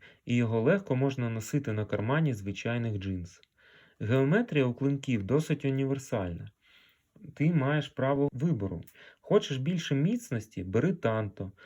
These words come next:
Хочеш голкоподібне вістря для тонких робіт — є клімпоінт.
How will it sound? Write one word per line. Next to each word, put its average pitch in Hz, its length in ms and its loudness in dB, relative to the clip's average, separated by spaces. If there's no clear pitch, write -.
Хочеш 170 440 0
голкоподібне 156 800 2
вістря 147 360 0
для 135 180 2
тонких 151 460 0
робіт — 101 420 -4
є 147 200 0
клімпоінт. 104 800 -2